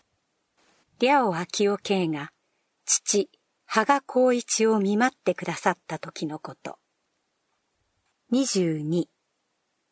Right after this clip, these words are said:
リャオ・アキオ・ケイと父の思い出。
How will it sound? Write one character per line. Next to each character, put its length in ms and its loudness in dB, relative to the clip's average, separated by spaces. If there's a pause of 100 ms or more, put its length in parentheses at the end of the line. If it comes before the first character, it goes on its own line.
(140)
リ 100 2
ャ 160 4
オ・ 200 2
ア 120 0
キ 280 0
オ・ 100 0
ケ 280 0
イ 40 -4
と 220 -6
父 460 0
の 260 -4
思 220 -2
い 140 -4
出。 220 -6